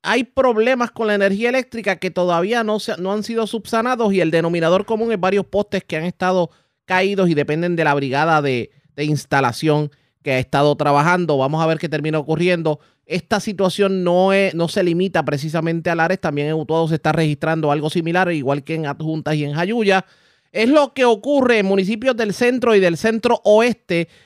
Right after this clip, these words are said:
las partes más apartadas en donde los vientos, pues, tumbaron cablería y esto ha afectado definitivamente la energización. Pero si difícil está la situación para Lares, imagínense para los barrios más apartados del casco urbano de Orocovis.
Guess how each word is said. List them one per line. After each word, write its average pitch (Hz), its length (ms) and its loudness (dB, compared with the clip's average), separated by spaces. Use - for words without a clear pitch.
las 156 140 -2
partes 196 320 0
más 214 200 2
apartadas 220 560 0
en 175 160 0
donde 147 280 0
los 143 160 0
vientos, 214 440 -2
pues, 175 180 -4
tumbaron 165 480 -4
cablería 208 640 0
y 196 280 0
esto 175 260 0
ha 170 40 2
afectado 165 460 -2
definitivamente 151 960 -2
la 135 240 -4
energización. 123 760 -4
Pero 120 160 -6
si 123 140 -10
difícil 233 500 -6
está 160 420 -6
la 190 80 -2
situación 175 580 -4
para 180 320 -2
Lares, 151 560 -2
imagínense 202 800 -2
para 139 200 -4
los 131 200 -2
barrios 208 340 0
más 160 160 -4
apartados 170 560 -2
del 139 300 -4
casco 190 320 -2
urbano 165 320 -2
de 139 100 -2
Orocovis. 98 560 -6